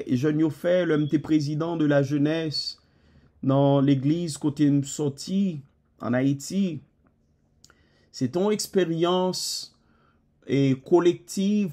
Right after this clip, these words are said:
pou aprann youn gan confiance nan lòt, youn fè lòt confiance. C'est yon expérience de psychologie collective de renforcement de la confiance au sein di groupe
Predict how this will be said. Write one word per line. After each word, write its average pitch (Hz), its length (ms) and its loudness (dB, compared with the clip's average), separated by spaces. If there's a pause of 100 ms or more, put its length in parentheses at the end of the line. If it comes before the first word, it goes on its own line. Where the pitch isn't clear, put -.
pou 160 180 2
aprann 165 840 -2
youn 165 760 0 (420)
gan 147 280 2
confiance 156 880 -4
nan 143 160 2
lòt, 107 380 0
youn 151 340 2
fè 156 240 -4
lòt 139 240 -2
confiance. - 680 -8 (480)
C'est 143 300 -2
yon 170 540 2
expérience 156 720 0
de 147 100 2
psychologie 147 840 2
collective 147 880 -4
de 127 80 2
renforcement 147 1040 -2
de 139 100 -2
la 123 100 2
confiance - 800 -6 (400)
au 131 120 0
sein 160 320 -2
di 143 180 -2
groupe 240 400 4